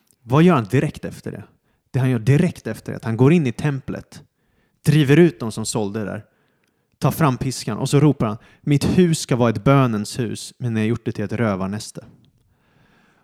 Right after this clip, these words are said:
Och jag funderar inte på också om att de missade hans ankomst också för att det som skulle varit ett bönens hus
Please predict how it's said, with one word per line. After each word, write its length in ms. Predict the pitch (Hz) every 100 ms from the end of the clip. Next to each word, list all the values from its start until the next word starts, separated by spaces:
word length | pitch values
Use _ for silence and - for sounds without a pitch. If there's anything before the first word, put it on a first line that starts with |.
| _
Och 120 | 131
jag 120 | 131 147
funderar 380 | 190 170 175
inte 240 | 147 113 113
på 260 | - 120
också 220 | 110 - 117
om 100 | 98
att 260 | 95 - _
de 180 | 117 123
missade 320 | 135 - 143
hans 100 | 127
ankomst 420 | 113 110 123 -
också 280 | 117 - 104
för 180 | - 101
att 100 | 98
det 80 | 107
som 120 | 107
skulle 300 | - 139 139
varit 180 | 120 107
ett 140 | 87
bönens 480 | 110 104 92 95 -
hus 340 | 101 - -